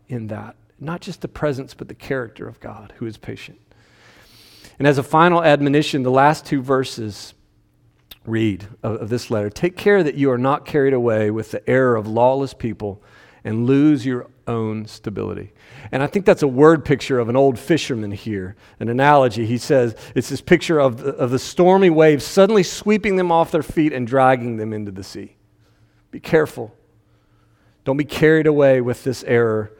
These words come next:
and lose your own stability. He says, "But grow in the grace and knowledge of our Lord and Savior, Jesus Christ." This is what it's like, he's saying.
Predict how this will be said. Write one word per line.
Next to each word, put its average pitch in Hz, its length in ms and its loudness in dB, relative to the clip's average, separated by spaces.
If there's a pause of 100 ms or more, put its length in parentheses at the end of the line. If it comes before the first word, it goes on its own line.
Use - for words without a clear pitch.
(140)
and 117 180 -4
lose 139 280 2
your 131 140 -4
own 120 160 -4
stability. 104 540 -8
He 101 60 -12
says, 120 260 -4
"But 123 180 -8
grow 139 340 6
in 165 100 2
the 160 60 -2
grace 127 400 0
and 131 80 -4
knowledge 117 360 -2
of 110 100 -6
our 113 80 -2
Lord 113 260 -2
and 104 120 -8
Savior, 104 360 -6
Jesus 95 360 -14
Christ." - 360 -20 (2000)
This 165 180 0
is 196 200 4
what 180 160 6
it's - 160 0
like, 156 260 4
he's 135 220 -6
saying. 107 400 -6